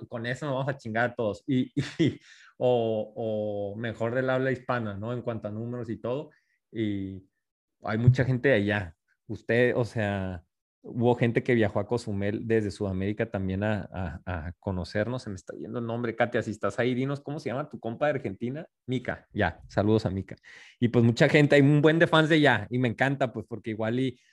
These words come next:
pues, no es de que si son de México, no, simplemente, pues, les mueve el triatlón y ya.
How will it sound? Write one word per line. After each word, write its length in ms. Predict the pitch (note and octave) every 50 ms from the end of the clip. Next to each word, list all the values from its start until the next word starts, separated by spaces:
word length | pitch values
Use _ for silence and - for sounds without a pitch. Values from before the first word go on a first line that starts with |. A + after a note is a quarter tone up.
| _ _ _ _ _ _
pues, 380 | - B2 A#2 A2 F#2 G2 G#2 -
no 240 | - A2+ A#2 A#2 A#2
es 60 | A#2+
de 100 | A#2 C#3+
que 120 | C#3 B2 G2+
si 140 | - - G2
son 180 | - A2 A2+
de 60 | B2
México, 340 | B2 B2 B2+ B2+ C3+ - A#2+
no, 180 | G#2+ A2 B2 B2+
simplemente, 460 | A#2 A#2+ A2 A#2+ A2+ A2 A2 A2 A#2+
pues, 180 | - - G#2 G2+
les 120 | F#2+ E2+
mueve 200 | F#2+ F#2+ G2+ A2
el 80 | A2 -
triatlón 480 | G#2 F#2+ - - A2+ B2 D3+ D#3+ - _ _ _
y 120 | - G#2
ya. 240 | F#2+ A2 B2 D#3+ -